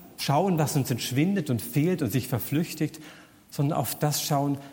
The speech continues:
was Gott uns gegeben hat. Es auskaufen, es nutzen und dankbar haben. Und dann ist es ja auch noch ganz gut, dass nicht alles bleibt.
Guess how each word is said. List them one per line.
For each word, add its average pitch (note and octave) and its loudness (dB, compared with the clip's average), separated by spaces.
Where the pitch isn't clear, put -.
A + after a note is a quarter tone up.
was - 0
Gott C3 0
uns C3+ -2
gegeben B2 2
hat. G2 -4
Es - -6
auskaufen, A#2+ 0
es A2 -6
nutzen B2 0
und A2+ 0
dankbar A2 -2
haben. G2 -6
Und D3+ 2
dann E3+ 4
ist - 0
es - 0
ja F3+ 4
auch D#3 2
noch D#3+ 2
ganz D#3+ 2
gut, D#3 2
dass D3+ 2
nicht D#3 2
alles G#2+ -4
bleibt. G#2+ -10